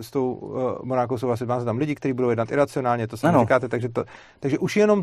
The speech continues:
Speaker 1: ten fakt, že tam budou existovat lidi, kteří i podle objektivismu budou jednat iracionálně, tak to znamená, že ne všichni musí souhlasit.
Speaker 2: Dobře, ale většina souhlasí. Nebo by měla souhlasit. Asi. Jinak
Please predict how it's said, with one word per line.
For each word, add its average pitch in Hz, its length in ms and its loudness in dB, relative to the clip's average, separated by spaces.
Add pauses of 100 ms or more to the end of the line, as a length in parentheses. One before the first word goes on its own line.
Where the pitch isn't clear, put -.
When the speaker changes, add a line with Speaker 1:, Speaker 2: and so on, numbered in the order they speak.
(100)
Speaker 1:
ten 185 200 4
fakt, - 340 2
že 147 140 -2
tam 147 160 2
budou 180 260 6
existovat 151 720 0
lidi, 131 220 0
kteří 139 200 0
i 151 160 2
podle 185 240 2
objektivismu 151 560 -2
budou 147 180 0
jednat 147 260 0
iracionálně, 131 580 0
tak 127 120 -8
to 151 120 -4
znamená, 131 680 0 (400)
že 143 200 0 (140)
ne 147 240 2
všichni 156 320 -6
musí 143 220 -8
souhlasit. 110 440 -8 (800)
Speaker 2:
Dobře, 98 400 -2
ale 127 280 4
většina 120 320 2
souhlasí. 92 480 -4 (800)
Nebo 120 200 8
by 127 100 8
měla 120 260 10
souhlasit. 92 500 -4 (880)
Asi. 101 340 -6 (440)
Jinak 101 200 -4